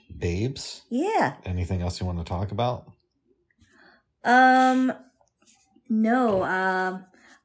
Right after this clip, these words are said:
Speaker 2: I'm excited about tomorrow. I was a little bit hesitant to go.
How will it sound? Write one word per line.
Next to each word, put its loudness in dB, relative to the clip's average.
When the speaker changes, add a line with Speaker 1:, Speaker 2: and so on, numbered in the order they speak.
Speaker 2:
I'm 2
excited -2
about 0
tomorrow. 2
I 2
was 0
a -2
little 0
bit -4
hesitant -4
to -6
go. -4